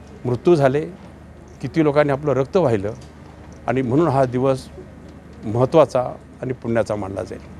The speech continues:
तर त्या कारसेवक असतील, काही इतर सगळे नागरिक असतील, हिंदुत्वाचे काही लोक असतील, पण ह्यांनी कारसेवकाचा एक हल्ला करून मस्जिद पाडून आज तिथं राम मंदिर उभारायला कोर्टानेच निकाल दिला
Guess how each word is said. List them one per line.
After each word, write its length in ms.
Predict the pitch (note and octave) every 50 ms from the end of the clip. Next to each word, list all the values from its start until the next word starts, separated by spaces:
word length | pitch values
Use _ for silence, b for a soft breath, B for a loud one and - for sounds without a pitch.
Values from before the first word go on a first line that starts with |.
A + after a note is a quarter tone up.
| - - - - - - - - - - - - - - -
तर 60 | - A#2 - - -
त्या 180 | D3+ D3+ D#3+ - - - - - -
कारसेवक 420 | B2+ C3+ C3+ B2+ - E3 D3+ D3
असतील, 360 | D3+ C3+ - - E3 E3 E3+ G#3 - - - - - - - - - - - - - - - - - -
काही 220 | C3 C3 C#3+ D#3 A#2+
इतर 240 | A2 G#2 - F#3+ F#3
सगळे 280 | D3 - D#3+ D3 D3+ C#3+
नागरिक 320 | C#3 B2 B2 C3 B2 B2+
असतील, 340 | A#2+ A2+ - - A2+ G2 C3+ - - - - - - - - - - - - -
हिंदुत्वाचे 480 | C3 C3+ D#3 E3 E3 E3+ D#3 B2+ D#3+ C3+
काही 180 | C3+ C3 B2+
लोक 180 | B2 A#2 A2+ A#2
असतील, 260 | G2+ - - G2 G2 - - - - - - - - - - - -
पण 120 | - C3 B2
ह्यांनी 460 | B2+ C3 C3+ D3+ D3+ D#3 D#3+ D#3+ - - - - -
कारसेवकाचा 1040 | - B2+ C3+ B2 - C#3+ C#3 C3+ C3+ C3 - - C#3 C#3 C#3+ C#3 C3+ - D#3 D#3 D#3 F3+ - -
एक 160 | - D3 C3+ C3+ - - - - - - -
हल्ला 260 | - B2 B2+ D#3 F3+
करून 280 | - - A#2+ G2 G2 A2+ A#2 - - - - - - - - - - - - -
मस्जिद 320 | A2+ A2+ G#2 - - D#3 D3+
पाडून 340 | - C#3+ B2 A#2 A2+ G#2+ A#2+ C3+ - - - - - - - - - - - -
आज 200 | B2+ C3 C3+ B2+
तिथं 240 | - B2+ - - G#2+
राम 200 | G#2 A#2 B2 C3
मंदिर 180 | C3 C3 C3
उभारायला 480 | C3 A#2 A2+ A#2+ B2+ B2+ C3 C3 C#3+ D#3+ - - - - - - - - - -
कोर्टानेच 520 | - A#2+ B2 A#2 - C#3+ D#3+ F#3 G3 F#3 D3+
निकाल 320 | D3 B2 A2 A#2+ G#2+ F#2
दिला 220 | F#2 F#2+ F2+ F2